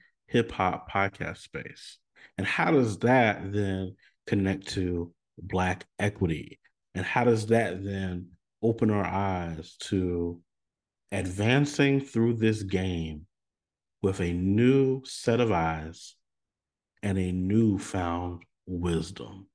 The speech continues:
On today's episode, we're gonna get into all that and much, much more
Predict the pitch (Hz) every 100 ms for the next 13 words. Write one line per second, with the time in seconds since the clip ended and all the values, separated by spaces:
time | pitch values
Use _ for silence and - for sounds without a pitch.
0 | _ _ _ _ _ _ _ _ _ _
1 | _ _ _ _ _ _ 92 98 107 104
2 | 110 110 107 113 - 117 113 113 101 90
3 | 98 95 - 85 - 107 120 113 110 107
4 | 98 85 80 90 98 - 95 95 85 92
5 | 87 78